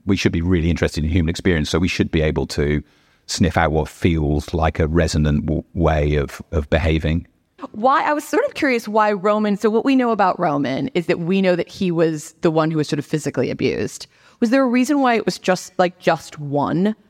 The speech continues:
Speaker 2: who was experiencing something, something so different from what his siblings were going through?
Speaker 1: I would imagine, in my pit,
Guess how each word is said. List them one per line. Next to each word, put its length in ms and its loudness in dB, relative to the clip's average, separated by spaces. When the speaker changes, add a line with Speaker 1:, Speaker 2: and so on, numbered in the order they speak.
Speaker 2:
who 160 2
was 600 -2
experiencing 520 0
something, 400 -2
something 460 0
so 120 0
different 320 0
from 140 0
what 120 0
his 120 -4
siblings 400 -2
were 60 0
going 240 2
through? 320 0
Speaker 1:
I 120 4
would 140 2
imagine, 420 0
in 260 0
my 200 2
pit, 320 -4